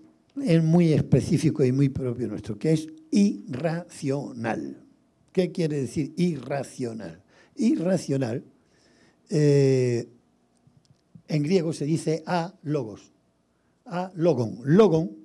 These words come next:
quiere decir, alogo también quiere decir ilógico. Alogo quiere decir que no tiene medida, desmesurado. Eh, irracional quiere decir,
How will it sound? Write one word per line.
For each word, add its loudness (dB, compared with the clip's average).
quiere 4
decir, 4
alogo 0
también -2
quiere -2
decir -2
ilógico. -4
Alogo -2
quiere -6
decir -2
que -6
no 0
tiene -2
medida, -2
desmesurado. -2
Eh, 2
irracional 0
quiere 2
decir, 4